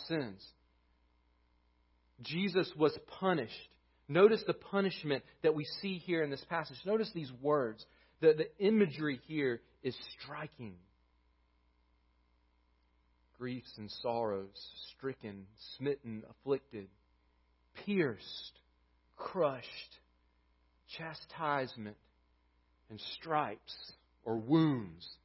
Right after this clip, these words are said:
The wounds being the stripes, those stripes across his back of the whip. Crushed for our iniquities.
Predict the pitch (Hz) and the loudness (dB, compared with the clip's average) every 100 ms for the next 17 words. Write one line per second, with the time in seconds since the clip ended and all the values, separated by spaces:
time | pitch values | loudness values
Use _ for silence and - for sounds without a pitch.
0 | _ _ _ _ _ _ 107 135 151 139 | _ _ _ _ _ _ -2 2 4 4
1 | 123 143 139 120 - - 151 143 123 - | 0 -2 0 -2 -6 -10 -4 -2 -4 -8
2 | - 127 117 - 147 135 131 - - - | -8 -6 -6 -6 -6 -4 -6 -10 -18 -16
3 | 127 139 - 120 - 117 117 101 _ _ | -16 -14 -14 -14 -16 -18 -16 -18 _ _
4 | _ _ _ 120 110 107 110 107 - _ | _ _ _ -10 -8 -8 -6 -8 -10 _
5 | _ _ _ _ _ _ _ - - 185 | _ _ _ _ _ _ _ -18 -14 -8
6 | 185 143 - - - - _ _ _ _ | -8 -8 -10 -12 -16 -20 _ _ _ _
7 | _ _ 147 156 147 151 139 139 - 123 | _ _ -6 -4 -2 0 0 -4 -6 -8
8 | 110 92 | -8 -14